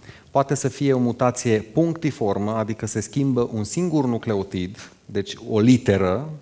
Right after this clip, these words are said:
care poate să ducă, poate să inducă o proteină nemodificată,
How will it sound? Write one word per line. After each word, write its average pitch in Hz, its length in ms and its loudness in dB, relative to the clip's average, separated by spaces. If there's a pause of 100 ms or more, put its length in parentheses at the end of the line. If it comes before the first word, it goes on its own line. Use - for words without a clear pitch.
(460)
care - 460 2 (220)
poate 156 260 2
să 147 160 0
ducă, 120 400 -2 (540)
poate 131 280 0
să 131 280 0
inducă 117 580 0
o 104 100 -4
proteină 104 680 0
nemodificată, 120 1200 -2